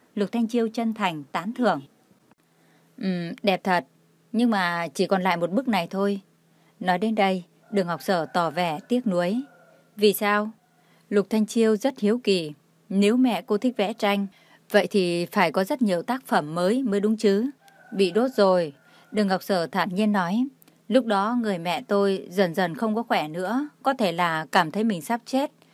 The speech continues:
Tranh để lại cũng chẳng để làm gì, nên là đã đốt chúng." Lục Thanh Chiêu chật chật lắc đầu. "Mẹ chị thật là nhẫn tâm."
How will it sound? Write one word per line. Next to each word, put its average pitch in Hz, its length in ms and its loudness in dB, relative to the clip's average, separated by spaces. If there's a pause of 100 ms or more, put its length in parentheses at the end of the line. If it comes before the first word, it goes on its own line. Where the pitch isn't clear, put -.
(280)
Tranh 226 200 2
để 185 160 2
lại 160 360 2 (180)
cũng 262 380 2
chẳng 175 200 -2
để 175 100 -4
làm 160 200 -4
gì, 160 340 -4 (160)
nên 202 200 2
là 160 280 -2
đã 160 180 0
đốt 240 200 -2
chúng." 196 320 0 (680)
Lục 202 180 2
Thanh 240 160 0
Chiêu 226 260 0
chật 196 240 -2
chật 180 200 0
lắc 240 160 -4
đầu. 170 340 0 (580)
"Mẹ 196 240 2
chị 196 240 -2
thật 190 160 0
là 170 100 0
nhẫn 190 260 -4
tâm." 220 260 4